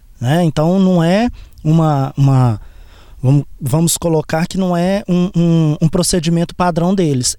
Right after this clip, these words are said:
É o procedimento padrão dentro das comunidades carentes, né? Isso aí a gente sabe. E na grande maioria das vezes, em noventa por cento, não tem esse, esse dado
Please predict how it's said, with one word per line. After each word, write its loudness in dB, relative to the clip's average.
É 0
o -4
procedimento -4
padrão -2
dentro -2
das -2
comunidades 0
carentes, -4
né? -2
Isso -4
aí -2
a -2
gente -2
sabe. -6
E 2
na 0
grande 0
maioria 0
das -4
vezes, -2
em 0
noventa -2
por -6
cento, -4
não 0
tem -2
esse, -4
esse -2
dado -4